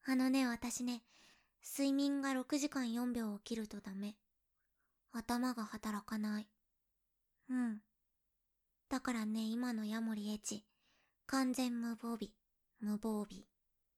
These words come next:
うかつな発言も許してちょ。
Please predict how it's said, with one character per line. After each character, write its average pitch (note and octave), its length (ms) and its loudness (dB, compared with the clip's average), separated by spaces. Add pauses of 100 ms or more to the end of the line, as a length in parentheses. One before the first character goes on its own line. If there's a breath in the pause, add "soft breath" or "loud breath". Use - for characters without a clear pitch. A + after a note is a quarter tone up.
(600)
う C4 60 -6
か C4+ 160 4
つ C4+ 140 0
な C4+ 120 4
発 C4+ 280 -2
言 B3 240 0
も A#3+ 100 -4
許 A#3+ 260 -4
し - 120 -6
て A3+ 140 -8
ち - 160 -8
ょ。 G#3+ 100 -10